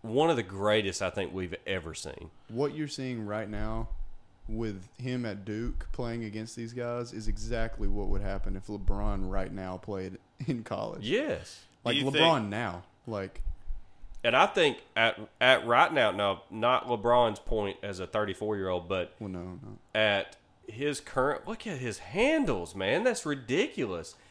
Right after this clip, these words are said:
Speaker 1: But I think that he is a much better shooter right now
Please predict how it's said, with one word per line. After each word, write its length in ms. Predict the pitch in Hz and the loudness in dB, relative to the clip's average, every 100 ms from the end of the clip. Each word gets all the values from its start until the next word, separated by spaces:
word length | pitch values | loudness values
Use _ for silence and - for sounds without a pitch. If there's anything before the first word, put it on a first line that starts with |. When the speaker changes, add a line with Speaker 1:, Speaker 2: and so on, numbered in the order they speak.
| _ _ - | _ _ 0
Speaker 1:
But 260 | 131 131 - | 6 6 6
I 120 | 127 | 2
think 320 | 143 131 131 | 4 2 0
that 160 | 113 98 | -2 -2
he 180 | 123 139 | 0 0
is 100 | 107 | 2
a 100 | 98 | 0
much 320 | 98 104 - | 0 -2 0
better 240 | 101 87 | -2 -2
shooter 560 | - - 123 165 76 78 - _ | -6 -6 -4 -4 -6 -10 -18 _
right 340 | 90 98 98 90 | -2 2 2 0
now 640 | 95 120 160 85 78 73 | 2 6 6 4 0 -6